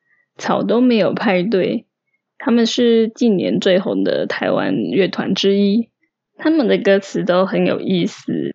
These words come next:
在嘲讽当时的社会，说出年轻人的心声。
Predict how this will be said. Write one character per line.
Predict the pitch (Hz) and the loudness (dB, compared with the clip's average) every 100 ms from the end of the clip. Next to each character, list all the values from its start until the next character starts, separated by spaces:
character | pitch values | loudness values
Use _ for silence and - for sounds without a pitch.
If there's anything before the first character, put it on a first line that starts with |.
| - | -6
在 | - 180 | -2 -2
嘲 | - 196 202 | -2 -4 -2
讽 | - 160 151 | -2 -4 0
当 | 185 185 | 0 0
时 | 202 - - | 0 -2 -4
的 | - | -2
社 | - - 170 | -2 0 -2
会， | 202 - - 240 _ _ _ - | -2 -2 -2 -8 _ _ _ -20
说 | - 202 | 0 0
出 | 196 - 196 196 196 | 2 0 2 4 2
年 | 190 180 | 2 0
轻 | - 269 247 | 2 4 4
人 | 180 | 4
的 | 170 165 | 2 2
心 | - - 202 | 0 2 2
声。 | 196 196 175 233 | 2 0 -2 -2